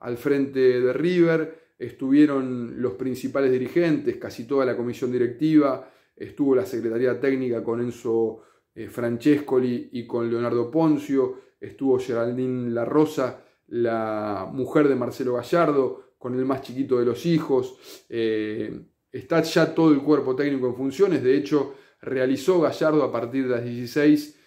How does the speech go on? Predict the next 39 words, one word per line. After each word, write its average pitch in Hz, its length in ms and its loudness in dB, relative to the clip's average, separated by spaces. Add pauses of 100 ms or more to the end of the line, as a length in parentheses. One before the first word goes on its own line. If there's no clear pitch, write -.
(160)
su 123 580 -4
primera 139 420 2
práctica 123 1000 -2 (200)
en 131 160 -4
River, 165 600 4
que 127 100 -6
fue 190 360 2
en 156 80 2
el 135 100 0
Monumental, 131 800 -2
fue 147 180 -2
en 143 60 -2
el 131 60 -2
Monumental 123 640 -2
con 120 120 -2
el 117 80 -4
muñeco 127 380 -2
ya 131 340 2
vestido 131 420 2
nuevamente 127 800 -2 (340)
de 117 400 4
blanco, 147 600 2
rojo 151 600 2
y 135 60 -4
algún 131 400 -4
vivo 127 540 2 (260)
negro 143 360 4
por 127 160 0
ahí, 165 300 4
pero 156 240 4
ya 151 200 -2
con 139 220 -2
el 127 120 -6
cuerpo 147 400 0
técnico 139 720 -2 (240)
en 120 420 -4
todas 143 240 2
sus - 100 -14
funciones. 165 800 0